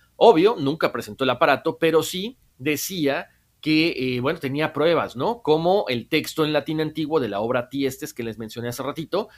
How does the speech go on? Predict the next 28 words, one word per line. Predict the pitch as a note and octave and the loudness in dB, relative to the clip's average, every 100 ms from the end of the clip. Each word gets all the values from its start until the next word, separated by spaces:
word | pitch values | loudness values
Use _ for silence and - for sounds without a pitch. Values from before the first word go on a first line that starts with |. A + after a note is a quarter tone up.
| _ _ - | _ _ -2
Y | G#3 B3+ - _ _ _ | 0 0 -4 _ _ _
el | C3+ D3+ | -2 0
padre | G3 G#3 G#3+ G#3+ - | 4 4 4 0 2
Ernetti, | C#3 D#3 D#3 C3 B2+ | -2 0 -2 -2 -4
antes | C#3+ E3+ | -4 -6
de | C#3+ | -6
fallecer | C#3 A#2 G#2 - B2+ | -4 -6 -6 -6 -4
en | A#2+ | -4
abril | G#2 C3 | -4 -4
de | A#2 A2 | -4 -4
mil | D#3+ | -6
novecientos | A3 F3 C#3+ C#3 | -4 -6 -6 -8
noventa | B2+ A2 G2+ | -8 -8 -10
y | F#2+ | -8
cuatro, | G#2 F2 B2 A#2 | -6 -4 -6 -6
escribió | B2 - B2 C3 | -8 -6 -4 -4
una | F3+ G3 | -4 -4
carta | D3+ C#3 - C3+ | -2 -2 -2 -2
donde | A#2+ F#3+ G#3+ A3 | 0 0 0 -4
insistió | G#3 - F#3+ - C#3 B2+ F3 _ _ _ _ | -6 -10 -14 -8 -2 -2 -4 _ _ _ _
que | - E3+ | -2 0
la | F3+ | 2
existencia | F3 E3+ D3+ E3 D#3 D#3 | 0 -4 -6 -4 -4 -2
de | D3 | -4
esta | - D3 | -4 -4
máquina | D3 D3 D3+ C#3 | -4 -4 -4 0
era | C#3 B2 | 0 -2
cierta, | - E3+ E3 - G2+ | -2 0 0 0 -6